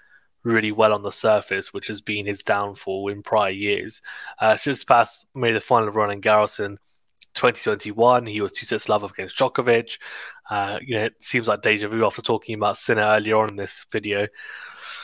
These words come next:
He is also the reigning champion. Uh, so he's won Monte Carlo twice and he's looking to defend his title here. He has had issues with his shoulder, though,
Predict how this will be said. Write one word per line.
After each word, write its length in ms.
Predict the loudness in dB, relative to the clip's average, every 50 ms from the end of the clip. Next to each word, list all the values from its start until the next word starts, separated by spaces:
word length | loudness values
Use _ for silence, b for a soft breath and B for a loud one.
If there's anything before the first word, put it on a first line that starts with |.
| B B B B B B B B B B B B _
He 460 | 0 2 4 4 4 4 2 0 0
is 340 | -2 0 0 0 0 0 0
also 320 | 0 0 2 2 2 2
the 100 | 2 4
reigning 240 | 4 2 2 2 -2
champion. 540 | 0 0 0 0 0 -2 -2 -2 -2 -4 -8 _ _ _ _ -14
Uh, 220 | -10 -8 -6 -4
so 240 | -4 -2 0 0 0
he's 360 | 0 -2 -4 -6 -4 -4 2
won 160 | 2 2 2 2
Monte 240 | 0 -2 -2 0
Carlo 180 | 0 0 0 0
twice 480 | -2 -2 2 4 4 4 4 2 -2 -6
and 80 | -8
he's 140 | -8 -6 -6
looking 200 | -4 -4 -4 -6
to 60 | -6
defend 340 | -6 -6 -2 -2 -2 -2 -2
his 140 | -6 -6 -4
title 340 | -2 0 0 0 -2 -6 -4
here. 280 | -2 0 0 0 0
He 160 | 0 -2 -2
has 340 | -2 0 2 2 2 2 0
had 140 | -2 -2 -2
issues 260 | -4 -6 -6 -8 -6
with 80 | -6 -2
his 80 | 0
shoulder, 440 | 0 2 2 2 2 2 2 0 0
though, 280 | 0 -2 -2 -2 -4